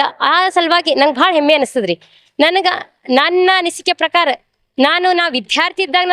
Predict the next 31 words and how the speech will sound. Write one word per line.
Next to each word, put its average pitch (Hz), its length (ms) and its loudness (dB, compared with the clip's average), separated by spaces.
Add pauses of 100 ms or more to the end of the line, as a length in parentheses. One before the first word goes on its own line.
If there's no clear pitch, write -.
(140)
ನಾನು 339 200 -2
ಟೀಚರ್ಸಿಗೆ 302 440 -2
ಎಷ್ಟು 277 200 -2
ಗೌರವ 294 240 4
ಕೊಡ್ತಾ 285 300 0
ಇದ್ದೀನೋ, 226 640 2 (600)
ಈಗ 403 280 4
ಆ 392 40 0
ಟೀಚರ್ಸ್ಗಳಿಗೆ 370 600 -2
ನೋಡ್ರ 294 260 2 (220)
ನಂಗೆ 359 260 -2
ಅವಾಗಿನ್ಕಿಂತ 370 720 2
ಹೆಚ್ಚಿನ 359 300 2
ಗೌರವ 320 300 2
ಮತ್ತು 349 680 0
ಹೆಮ್ಮೆ 349 260 2
ಭಾವನೆ 277 300 2
ಆಗ್ತದ್ರಿ. 196 380 -2
ಯಾಕಂದ್ರೆ 285 400 -4
ನಮಗೆ 339 420 0 (380)
ಒಂದು 381 160 2
ಮಕ್ಕಳ 330 420 0
ರೀತಿಯಲ್ಲಿ 392 360 0
ಅವರು 381 300 2
ನಮ್ಗೆ 339 400 2
ಏನ್ 294 80 4
ಮಾಡ್ತಾ 311 220 2
ಇದ್ರು, 285 320 0
ಟ್ರೀಟ್ 269 220 -2
ಮಾಡ್ತಾ 214 240 0
ಇದ್ರು. - 360 -6